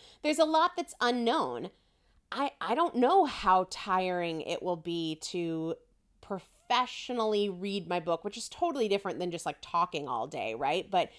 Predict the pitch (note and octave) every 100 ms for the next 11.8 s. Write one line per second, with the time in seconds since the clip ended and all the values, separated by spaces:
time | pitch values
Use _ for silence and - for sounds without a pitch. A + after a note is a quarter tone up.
0 | - - _ - G3 A#3+ C4 B3 A#3 F3+
1 | D#3 D3+ - - C4+ C4 A#3 G#3+ G#3 G3+
2 | E3+ E3+ E3 D#3+ D3 F#3+ G3 A#3+ C4 -
3 | C4+ A#3+ A3+ A3+ G#3+ G3 G3+ G3 F#3+ G#3+
4 | A#3+ G#3 G#3 F#3+ F3 - A#3+ F4 G4 C5+
5 | F4 G3 F3+ E3 - F#3 F3 D#3 D3+ E3
6 | F3+ E3+ - - - _ G#3 G3 - -
7 | G3+ F3+ F3 G3+ - G#3+ F#3+ F3+ F3+ F3
8 | F3 E3+ E3+ - F#3+ F3 E3+ E3+ - -
9 | F3 E3 F3+ E3+ E3+ - - G3+ G3 G3
10 | A#3 A3 G#3+ E3 F#3 F3 F3 - F3+ F3+
11 | F3 E3+ E3+ E3+ E3+ - F3+ E3